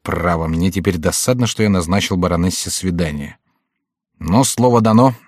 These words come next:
и Дариола ждет. Быть посему.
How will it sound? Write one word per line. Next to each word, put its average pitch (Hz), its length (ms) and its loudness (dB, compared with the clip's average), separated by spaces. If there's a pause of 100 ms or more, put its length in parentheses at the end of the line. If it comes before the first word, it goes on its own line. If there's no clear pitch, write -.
и 85 140 -10
Дариола 78 460 -4
ждет. 110 440 -6 (800)
Быть 123 260 2
посему. 82 500 -4